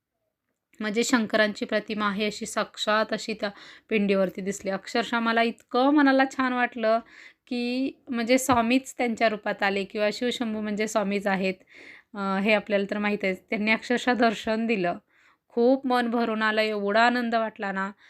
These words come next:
मग, अं, नंतर पुढे अजून मला वाचन करायचं होतं, वाचन मी तसंच चालू ठेवलं आणि अक्षरशः शेवटचं मी अकराव्या वेळा वाचत असताना मला फोन आला.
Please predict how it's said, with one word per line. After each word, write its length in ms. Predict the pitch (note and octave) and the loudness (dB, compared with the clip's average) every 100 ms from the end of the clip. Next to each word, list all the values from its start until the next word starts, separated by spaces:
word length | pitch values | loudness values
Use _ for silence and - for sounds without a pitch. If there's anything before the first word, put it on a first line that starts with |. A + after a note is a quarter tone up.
| - _ - | -20 _ -12
मग, 280 | G#3+ A3 A3 | -6 -2 4
अं, 240 | A3+ A3+ | 4 4
नंतर 260 | A#3 G#3+ A#3+ | 2 -2 -4
पुढे 300 | - A3 A3+ | -2 0 2
अजून 180 | A3+ A#3+ | 0 -2
मला 160 | A#3+ | 0
वाचन 320 | A3+ A3+ A3 G#3 | 0 -2 -6 -2
करायचं 340 | G#3+ G3+ G3+ | -2 -2 -4
होतं, 220 | - G3+ G3+ _ _ _ _ _ _ _ _ - | -8 -8 -8 _ _ _ _ _ _ _ _ -4
वाचन 300 | G3+ G3+ G3+ | -2 0 0
मी 120 | G3+ | 0
तसंच 280 | G3+ - A3 | -4 -6 -6
चालू 300 | - G3+ G3 | -2 -2 -2
ठेवलं 380 | F#3+ G3 F#3+ F#3+ - - - - | -2 -2 0 -2 -6 -20 -12 -2
आणि 140 | G#3+ | 2
अक्षरशः 600 | A3+ - - C4 C4 C4 B3+ | 2 2 4 4 4 2 2
शेवटचं 600 | - B3 A#3 G#3+ - A#3 | 2 2 2 -2 -4 -6
मी 120 | A#3+ - | -6 -6
अकराव्या 800 | G#3+ - _ - G#3 G3+ G#3+ B3+ | -10 -10 _ -2 2 4 6 4
वेळा 280 | C4 B3 A3+ | 4 2 2
वाचत 480 | A3 G#3+ G#3 G#3+ G#3 | 0 -2 -4 -6 -8
असताना 380 | G3+ - G3+ G3+ | -8 -8 -6 -6
मला 180 | G#3+ A3+ | -6 -6
फोन 240 | - G3 F#3 | -8 -6 -4
आला. 260 | F3 E3+ | -4 -6